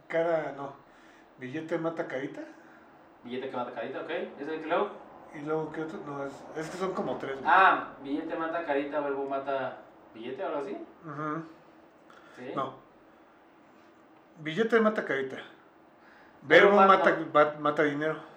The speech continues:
Speaker 2: Verbo mata carita, billete va-, mata verbo, ¿no?
Speaker 1: Ajá.
Speaker 2: Sí. ¿Qué?
Speaker 1: Y pito, güey, mata a todos, güey.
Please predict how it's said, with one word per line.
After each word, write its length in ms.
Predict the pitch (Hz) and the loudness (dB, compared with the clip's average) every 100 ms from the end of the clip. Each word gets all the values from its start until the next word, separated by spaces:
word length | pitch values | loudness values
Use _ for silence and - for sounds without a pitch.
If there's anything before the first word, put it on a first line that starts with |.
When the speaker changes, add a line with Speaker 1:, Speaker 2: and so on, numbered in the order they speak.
| - - - | -20 -20 -4
Speaker 2:
Verbo 240 | 175 196 | 2 2
mata 300 | 196 196 190 | 4 2 2
carita, 380 | 170 160 160 143 | 2 0 0 -2
billete 280 | 143 139 147 | -2 -4 -2
va-, 220 | 143 139 | 0 0
mata 240 | 139 131 131 | -2 -4 -4
verbo, 260 | 131 123 | -4 -4
¿no? 340 | 120 - - 127 | -8 -10 -6 -4
Speaker 1:
Ajá. 220 | 127 139 143 - - | -2 -4 -10 -16 -12
Speaker 2:
Sí. 80 | 120 120 - - - - - - - - | -10 -10 -12 -16 -18 -16 -16 -16 -16 -6
¿Qué? 360 | - 226 220 - - | 6 6 6 2 -4
Speaker 1:
Y 80 | 147 | -6
pito, 420 | - 196 - 202 | 0 -2 4 4
güey, 200 | 196 214 247 - - - - - - 135 | 6 4 2 -6 -12 -14 -16 -16 -14 -2
mata 240 | 135 139 | -2 0
a 60 | 139 | -2
todos, 360 | 233 262 185 | -4 -4 -4
güey. 220 | 151 123 | -4 -6